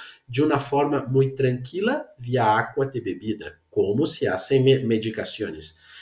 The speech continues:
Então, esses, esses é uma novidade que coloco aqui para a audiência, que em pouco tempo, com o apoio de uma empresa, com o apoio de uma indústria, para que tenhamos essa ferramenta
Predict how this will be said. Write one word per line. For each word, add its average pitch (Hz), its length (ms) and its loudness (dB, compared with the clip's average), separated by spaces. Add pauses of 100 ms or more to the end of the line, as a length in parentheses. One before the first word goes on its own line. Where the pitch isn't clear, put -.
(120)
Então, 123 180 2
esses, 196 320 4
esses 143 320 6
é 123 100 4
uma 113 260 2
novidade 107 680 4
que - 100 -16
coloco 98 460 -2
aqui - 240 -6
para 98 240 -4
a 87 100 -6
audiência, 87 720 -4 (340)
que 120 160 -2
em 110 200 4
pouco 135 320 4
tempo, 113 480 2
com 101 120 -4
o 90 180 -8
apoio 117 440 4
de 98 80 2
uma 90 240 -6
empresa, 110 840 2
com 95 60 -14
o 95 100 -8
apoio 101 480 2 (240)
de 101 140 0
uma 98 120 2
indústria, 147 680 2 (300)
para 131 200 2
que - 120 -10
tenhamos 151 500 0
essa 139 260 0
ferramenta 175 1200 0